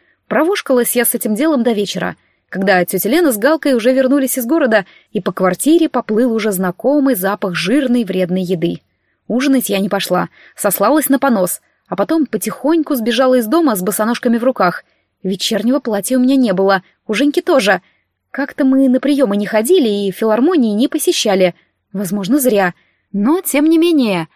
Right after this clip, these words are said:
за платьем пришлось вызванивать Наталку из пятого подъезда. «Наталь, дашь свое шикарное платьишко поносить на вечер?» — проныла я в телефон, когда услышала голос бывшей одноклассницы. Она заржала. «Конечно, нет ее десять лет,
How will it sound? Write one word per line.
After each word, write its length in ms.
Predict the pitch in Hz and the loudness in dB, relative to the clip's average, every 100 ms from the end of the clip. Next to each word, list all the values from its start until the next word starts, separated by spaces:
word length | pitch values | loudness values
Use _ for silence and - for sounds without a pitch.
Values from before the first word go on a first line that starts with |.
| - | -6
за 220 | 208 233 | -2 -2
платьем 500 | 196 285 349 359 311 | 0 0 0 0 0
пришлось 500 | 285 254 214 269 - | 0 0 0 0 0
вызванивать 600 | 208 185 233 220 202 190 | -2 0 0 2 0 -2
Наталку 600 | 185 180 269 330 - 302 | -4 -2 -2 -2 0 -2
из 160 | 254 - | -2 -2
пятого 380 | 196 208 202 | -2 -2 -2
подъезда. 640 | 196 202 180 185 165 170 180 _ _ _ _ | -2 -2 -2 -2 0 -2 -4 _ _ _ _
«Наталь, 440 | 226 269 294 214 - _ _ | -2 0 2 2 -2 _ _
дашь 260 | - 311 339 | 0 0 2
свое 300 | 262 294 294 | 0 0 2
шикарное 460 | - 269 277 247 254 | 0 0 0 2 0
платьишко 420 | 302 277 - 208 | 0 -2 -4 -4
поносить 400 | 214 262 - 208 | -2 -2 -2 -2
на 100 | 220 | 0
вечер?» — 380 | 233 185 208 185 _ | 0 0 -2 -4 _
проныла 340 | - 208 208 208 | -4 -2 0 0
я 160 | 202 | -2
в 60 | 190 | -2
телефон, 420 | - 220 - 349 | -4 -4 -2 -2
когда 280 | 262 196 208 | -2 -2 -2
услышала 420 | 202 269 254 226 | 0 -2 0 0
голос 340 | 214 294 277 208 | 0 0 0 0
бывшей 280 | 233 - | -2 -2
одноклассницы. 720 | 226 247 208 185 185 175 185 180 _ _ - | -2 -2 -2 -4 -4 -2 -2 -4 _ _ -6
Она 460 | 208 202 196 269 | -4 -2 0 0
заржала. 720 | 254 269 240 220 185 170 175 - _ _ _ - | 0 0 0 0 0 0 -4 -8 _ _ _ -4
«Конечно, 600 | 370 302 302 254 269 254 | 2 4 4 4 2 2
нет 280 | 359 453 | 2 2
ее 180 | 330 294 | 2 2
десять 280 | 254 269 - | 2 -2 0
лет, 180 | 285 220 | 0 0